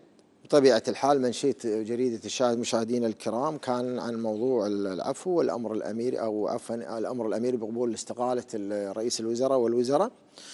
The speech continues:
واجتماع كذلك مهم لرؤساء السلطات الثلاث، آه، عقدوا اجتماع في قصر بيان، آه، يعني استكمالا ل،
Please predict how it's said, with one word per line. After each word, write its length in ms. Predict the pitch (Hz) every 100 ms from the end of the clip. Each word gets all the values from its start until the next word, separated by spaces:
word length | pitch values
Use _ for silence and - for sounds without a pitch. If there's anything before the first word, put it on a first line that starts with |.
| - - -
واجتماع 840 | 170 170 165 165 147 - 151 151 127
كذلك 560 | - 131 135 135 -
مهم 400 | 131 123 135 143
لرؤساء 600 | 131 127 127 113 104 135 104
السلطات 460 | - 110 123 123
الثلاث، 760 | 107 - 117 123 127 127 - 117
آه، 220 | 117 113
عقدوا 280 | 120 123 110
اجتماع 420 | - 123 147 147
في 160 | -
قصر 260 | 110 117 107
بيان، 320 | 107 156 185 175
آه، 680 | 156 147 147 147 143 135
يعني 440 | 120 139 127 131 120
استكمالا 640 | - 135 127 131 127 127
ل، 360 | 127 127 135